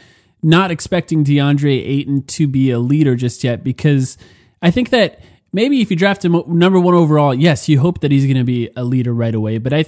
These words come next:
I don't think that we've seen anything so far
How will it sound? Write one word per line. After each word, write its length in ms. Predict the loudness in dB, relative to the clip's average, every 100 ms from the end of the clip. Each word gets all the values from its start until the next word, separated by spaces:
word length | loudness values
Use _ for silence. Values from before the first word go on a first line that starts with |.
| -4
I 120 | -2
don't 180 | -2 -2
think 180 | -6
that 140 | -6 -4
we've 200 | -4 -4
seen 280 | -2 0 0
anything 460 | 0 -2 0 -2 -4
so 260 | 0 -2 0
far 500 | 0 0 0 -2